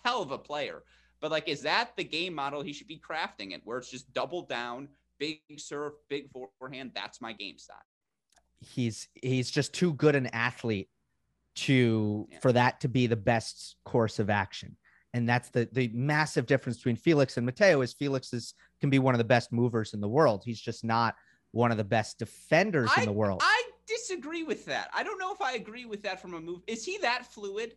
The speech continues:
Speaker 1: Like, does he have
Speaker 2: No.
Speaker 1: the fluidity of the Medvedevs, of the, you know, the Zverevs, and obviously some of the, the demon hours of the world? I w-, I don't think he
Speaker 2: No,
Speaker 1: does.
Speaker 2: no. He's not, he's not in the top one percent,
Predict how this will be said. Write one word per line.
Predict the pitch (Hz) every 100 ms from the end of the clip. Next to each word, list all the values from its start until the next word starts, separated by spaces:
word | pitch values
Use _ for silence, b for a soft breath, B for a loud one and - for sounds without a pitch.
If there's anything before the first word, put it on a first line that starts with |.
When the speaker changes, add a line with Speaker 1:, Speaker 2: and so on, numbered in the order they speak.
| _
Speaker 1:
Like, | 185 180
does | 214
he | 285 359
have | 170
Speaker 2:
No. | 196 156
Speaker 1:
the | 98
fluidity | 104 202 202 208 202
of | 180 175
the | 165
Medvedevs, | 156 160 180 165 160 151 -
of | 139 165 151
the, | 143 131 - b b -
you | 131
know, | 131 117
the | 117
Zverevs, | 107 120 139 143 143 139 135 120 113
and | 120
obviously | 127 127 123 117 127 127 113 110 -
some | - 147 127
of |
the, | 110 - 127 120
the | 113
demon | 113 127 127
hours | 123 127 131 131
of | 127
the | 135
world? | 135 147
I | 92
w-, | 208 427
I | -
don't | 185 240 -
think | 226
he | 160
Speaker 2:
No, | 208 190 127
Speaker 1:
does. | 120
Speaker 2:
no. | 123 101 95 _ _
He's | 80 120 147 185 170
not, | 190 180 175 -
he's | 165 151
not | 175 165 -
in | 151 147 135
the | 127 120 117 110 - _ _ _ _ -
top | - - 135 120 - - _ _ _ _
one | 123 120 120 127 156 175
percent, | - 170 - 170 185